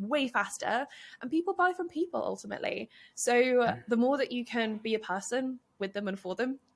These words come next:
Speaker 1: and have a conversation, the more they're gonna buy from you.
Speaker 2: Uh, absolutely. I'm a, I'm a big believer. In fact, uh,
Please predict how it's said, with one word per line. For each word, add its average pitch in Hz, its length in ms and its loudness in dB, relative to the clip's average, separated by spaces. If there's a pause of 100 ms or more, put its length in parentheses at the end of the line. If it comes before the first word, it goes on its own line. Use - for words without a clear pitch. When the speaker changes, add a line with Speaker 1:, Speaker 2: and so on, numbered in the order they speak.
Speaker 1:
and 208 120 -2
have 202 100 -4
a 202 40 -10
conversation, 202 640 -4 (120)
the 214 60 -6
more 202 100 -2
they're 190 80 -4
gonna 185 120 -8
buy - 120 -2
from - 160 -14
you. - 120 -10 (1200)
Speaker 2:
Uh, 104 160 -6
absolutely. 85 640 -2
I'm 139 240 12
a, 139 160 12
I'm 135 140 10
a 123 60 12
big 117 280 8
believer. 98 420 4
In 98 60 0
fact, 127 320 10
uh, 117 60 8